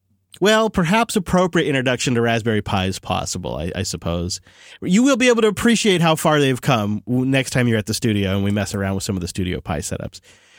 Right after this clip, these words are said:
Because, yeah, it's, oh, oh, S-, the, there's really, the peak Pi experience is the compute module on a carrier board with E M M C storage, because what happens, and it's beautiful, is when you boot from an iso image,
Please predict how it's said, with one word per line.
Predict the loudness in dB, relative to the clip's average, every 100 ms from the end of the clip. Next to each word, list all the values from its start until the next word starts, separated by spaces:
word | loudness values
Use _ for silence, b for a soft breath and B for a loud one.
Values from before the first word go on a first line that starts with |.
| b
Because, | 0 2 0 -2 0
yeah, | 0 0 0
it's, | -2 -2 -6 -2
oh, | 0 0 -6 b b b b b
oh, | 2 4
S-, | 2 0 -2
the, | 2 2 2
there's | 4 4 4
really, | 0 2 2 0 -2
the | -6
peak | -2 2 2 2 0
Pi | 2 2
experience | 0 2 4 4 2 0
is | -2
the | 0
compute | 0 2 2
module | 4 2 2 2 2 2
on | 0
a | 0
carrier | 2 2 4 2
board | 2 2 0
with | -2 -4 -2
E | 0 2
M |
M | 2 -2
C | -2 -2
storage, | 0 2 2 0
because | -4 -2 -2
what | -2
happens, | 0 2 2 0 -2 B B 0
and | 2
it's | 2
beautiful, | 4 4 4 2 -2 -4 _ _ _ _ _ _ _ _ _ _ _ _ _ _ -2
is | 0
when | 2
you | 2 2
boot | 2 2 0 -8 _ _ _ _
from | -2 2
an |
iso | 2 2 0 -2
image, | -2 -6 -8